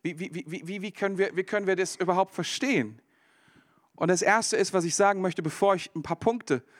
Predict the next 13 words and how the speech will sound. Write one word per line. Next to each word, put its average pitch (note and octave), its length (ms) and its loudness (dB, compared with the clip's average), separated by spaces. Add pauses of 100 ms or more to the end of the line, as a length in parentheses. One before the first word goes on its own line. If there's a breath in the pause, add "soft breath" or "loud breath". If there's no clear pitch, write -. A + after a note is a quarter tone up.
(340 soft breath)
aufzähle, D3+ 540 0
die D3 140 -2
uns C#3+ 300 -4
wirklich, F#3 320 0
glaube D#3 240 2
ich, C#3 100 -8
eine D3 120 0
neue D3+ 220 2
Dimension D3 480 -2
aufzeigen - 1500 -4
können, A2+ 320 -8
wenn A2+ 180 -8
du A#2 240 -6